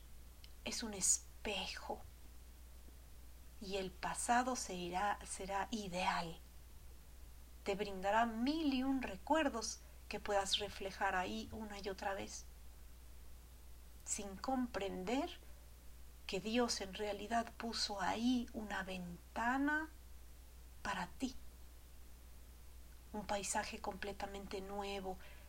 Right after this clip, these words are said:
bello, hermoso. Solo hace falta, como algunos dicen, que te mires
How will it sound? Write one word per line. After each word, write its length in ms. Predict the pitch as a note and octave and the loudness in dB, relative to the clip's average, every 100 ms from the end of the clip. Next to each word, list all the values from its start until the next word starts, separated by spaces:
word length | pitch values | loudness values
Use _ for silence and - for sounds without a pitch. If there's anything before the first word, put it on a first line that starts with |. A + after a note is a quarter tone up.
| - - | -12 -4
bello, 500 | F3+ G3 G3+ A3 G#3 - - - - | -2 -2 -2 -4 -6 -8 -14 -14 -2
hermoso. 1120 | F#3+ F#3 F#3+ F#3+ F#3+ G#3 A3 G#3+ - - - - - - - - - - - - - - - - - - - - - - - - - - - - - - - - | 0 0 -4 -6 -4 -2 -2 -2 -2 -4 -6 -10 -12 -12 -12 -12 -12 -12 -12 -12 -12 -14 -14 -14 -14 -14 -14 -12 -12 -12 -14 -14 -14 -12 -12 -12 -12 -12 -14 -6
Solo 340 | - G#3 G3+ | -2 0 2
hace 280 | G#3 G#3 G3+ | 2 2 -2
falta, 840 | - A3+ A3+ A#3+ A#3+ A3+ - G3+ | -2 2 6 6 6 2 2 2
como 200 | - G#3+ | 2 0
algunos 480 | G3+ G#3 G#3 G3 F#3+ | -2 -2 -4 -4 -2
dicen, 520 | - A#3+ - A3+ G#3 - - - - - - | 2 2 2 2 0 -2 -12 -14 -14 -14 -6
que 140 | - | -4
te 220 | G3 G3 F#3+ | -2 -2 -2
mires 840 | G3 A3+ C4 B3 A#3 G#3 G#3+ | 2 4 6 6 6 4 2